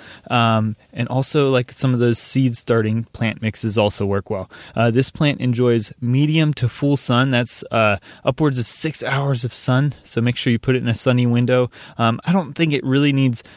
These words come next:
direct sunlight for six hours to, to grow and, and survive, but I guess to have it thrive, you really wanna have a little bit more sunlight. You don't wanna have tons and tons of full sun all the time, though. Uh, like,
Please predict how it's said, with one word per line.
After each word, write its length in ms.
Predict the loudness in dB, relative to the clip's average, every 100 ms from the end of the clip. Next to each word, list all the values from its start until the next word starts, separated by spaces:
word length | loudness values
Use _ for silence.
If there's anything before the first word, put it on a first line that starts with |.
| _ -6
direct 420 | -2 2 2 0
sunlight 500 | -4 0 2 2 0
for 120 | -2 -4
six 320 | 0 0 2
hours 560 | 4 4 4 2 -2 -6
to, 260 | -4 -4 -6 -12 _
to 240 | -4 -2 -2
grow 600 | -4 0 2 2 2 0
and, 340 | 0 2 0
and 200 | -2 -4
survive, 600 | -2 0 0 2 2 0 -6 -6
but 100 | 0
I 80 | 2
guess 140 | 2 0
to 220 | 0 -2
have 180 | 0 -2
it 100 | -6
thrive, 460 | -4 2 2 2
you 120 | 0
really 180 | 0 2
wanna 180 | 2 2
have 240 | 0 -2
a 40 | -2
little 180 | -2 -2
bit 120 | -2
more 160 | -4
sunlight. 460 | -4 -2 -2 -2 -6 -12 -14 -2
You 120 | 0
don't 100 | 0
wanna 140 | 0
have 420 | 0 2 2 0 -4 _ -10
tons 300 | -2 0 2
and 120 | 0
tons 300 | 2 0 0
of 80 | -4
full 240 | -2 -2
sun 300 | 0 0 0
all 100 | 0
the 100 | -2
time, 320 | -4 -6 -8
though. 180 | -10 -14 -16 -20 -20 -6 2
Uh, 320 | 4 4 2
like, 220 | 0 0